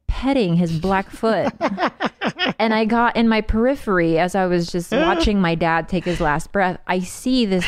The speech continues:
Speaker 1: tiny little Asian girl just petting my dad's black foot, and I just, like,
Speaker 2: <laughs>
Speaker 1: erupted in laughter.
Speaker 2: Like, "What are you
Speaker 1: Like, "What
Speaker 2: doing?"
Speaker 1: the fuck are you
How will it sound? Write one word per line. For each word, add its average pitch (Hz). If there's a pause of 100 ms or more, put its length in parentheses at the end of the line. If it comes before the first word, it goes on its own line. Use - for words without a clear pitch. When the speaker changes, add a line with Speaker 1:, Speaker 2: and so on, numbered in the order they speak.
Speaker 1:
tiny 208
little 202
Asian 202
girl 160 (420)
just -
petting 254
my 208
dad's 180
black 165
foot, -
and 180
I 185
just, 208
like, 233
Speaker 2:
<laughs> -
Speaker 1:
erupted 190
in 180
laughter. 165 (160)
Speaker 2:
Like, 427
"What 508
are 220
you 226
Speaker 1:
Like, 226
"What 508
Speaker 2:
doing?" 403
Speaker 1:
the 339 (100)
fuck -
are 453
you 440